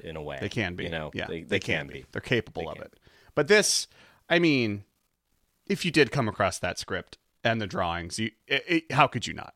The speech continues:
Speaker 2: honestly? Um, and,
Speaker 1: Yeah.
Speaker 2: uh, you know, she show, right away, she takes it over to Jim. You know, she, she's like,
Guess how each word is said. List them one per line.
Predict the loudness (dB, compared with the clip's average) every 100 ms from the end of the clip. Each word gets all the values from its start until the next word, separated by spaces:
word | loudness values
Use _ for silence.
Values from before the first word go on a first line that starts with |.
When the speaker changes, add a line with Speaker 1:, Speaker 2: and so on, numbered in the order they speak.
| _
Speaker 2:
honestly? | -12 -10 -12 -16 -16 -10
Um, | -8 -6 -8 -10 -14 _ _ _ -16 -16 _ _
and, | 6 6 6
Speaker 1:
Yeah. | 2
Speaker 2:
uh, |
you | 4
know, | 4 4
she | 4
show, | 4 6 4
right | 4 6 8
away, | 8 4
she | 2
takes | 0 0 2
it | 0
over | 2
to | 2
Jim. | 4 2 -2 _ _ _ _
You | -2
know, | 0
she, | 0 -2
she's | 0 0
like, | 2 0